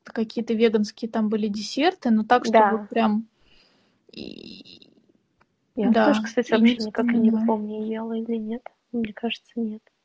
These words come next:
Speaker 2: Но
Speaker 1: Может
Speaker 2: почему-то,
Speaker 1: быть, потому
Speaker 2: но,
Speaker 1: что еще
Speaker 2: кстати,
Speaker 1: да.
Speaker 2: я помню, когда мы приехали, я еще тогда жила в Москве, и мы приехали, я, мама и Таня, моя сестра, на мой день рождения в Америку,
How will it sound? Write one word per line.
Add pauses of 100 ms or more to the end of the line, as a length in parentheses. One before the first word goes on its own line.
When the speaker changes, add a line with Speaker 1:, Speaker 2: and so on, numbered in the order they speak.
(760)
Speaker 2:
Но
Speaker 1:
Может
Speaker 2:
почему-то,
Speaker 1:
быть,
потому
Speaker 2:
но,
Speaker 1:
что
еще
Speaker 2:
кстати, (420)
Speaker 1:
да. (520)
Speaker 2:
я
помню,
когда
мы
приехали, (360)
я
еще
тогда
жила
в
Москве,
и
мы
приехали,
я,
мама
и
Таня,
моя
сестра, (460)
на (260)
мой
день
рождения
в
Америку,